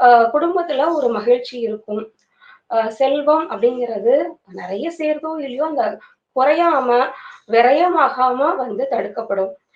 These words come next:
இந்த மாதிரியான விஷயங்களை நம்ம கொஞ்சம் கடைபிடிப்போம். நம்ம வாழ்வியல் மாற்றங்கள்ல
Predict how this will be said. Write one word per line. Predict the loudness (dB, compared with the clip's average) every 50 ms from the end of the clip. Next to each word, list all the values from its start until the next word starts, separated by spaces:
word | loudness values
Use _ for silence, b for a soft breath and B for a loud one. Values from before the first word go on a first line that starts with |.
| b b b b
இந்த | -6 -2 0 2 4 6 6 6
மாதிரியான | 6 4 2 2 2 0 0 -2 0 2 2 2 0
விஷயங்களை | 0 -4 -4 -2 -2 0 0 0 0 -2 -4
நம்ம | -4 -6 -8 -8 -8
கொஞ்சம் | -8 -8 -8 -8 -8 -6
கடைபிடிப்போம். | -6 -4 -4 -4 -6 -6 -6 -8 -6 -6 -6 -6 -4
நம்ம | -4 -6 -6 -6
வாழ்வியல் | -4 -2 0 2 2 2 0 -2 -4 -4 -4 -4 -4
மாற்றங்கள்ல | -4 -4 -4 -4 -2 -2 0 0 -2 -2 -2 -4 -4